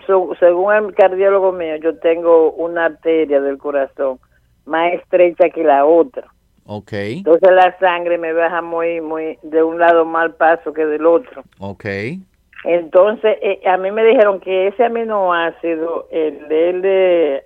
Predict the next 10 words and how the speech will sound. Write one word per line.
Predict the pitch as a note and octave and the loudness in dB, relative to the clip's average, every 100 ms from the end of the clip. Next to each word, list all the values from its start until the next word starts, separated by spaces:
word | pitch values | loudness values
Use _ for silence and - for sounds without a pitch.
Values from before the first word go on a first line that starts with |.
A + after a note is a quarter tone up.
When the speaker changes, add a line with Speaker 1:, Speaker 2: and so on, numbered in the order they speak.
| _ - | _ -2
Speaker 1:
arginine, | E3 E3 D#3+ F#3+ A3 C3+ A#2+ _ _ _ | -2 -2 -2 0 -2 -2 -12 _ _ _
Speaker 2:
Ajá. | A2+ A2+ A2 G#2+ B2 F3 _ _ _ - | -12 -10 -10 -10 -12 -16 _ _ _ -2
Speaker 1:
ayuda | E3+ E3+ D#3+ G3+ A3+ F3+ E3+ D3+ E3+ | 2 2 2 4 6 6 4 4 2
a | E3+ | 4
uno | F3+ G3 F3+ D#3+ | 4 2 0 -2
con | E3 E3+ F3+ | -4 -2 -2
ese | F3 F#3 | -2 -4
problema. | F3 F3+ C#3+ A#2+ C3+ _ _ _ _ _ _ | -4 -6 -6 -8 -16 _ _ _ _ _ _
Speaker 2:
Bueno, | F#3 B3 A3 C3+ A2 _ _ _ _ _ | -4 -2 0 -2 -10 _ _ _ _ _
L-arginina | E3+ B3 B3 F#3+ F#3+ F3+ F3 F#3 A3+ A3+ C#3 C#3+ | 2 4 4 2 0 0 0 0 0 0 -2 -6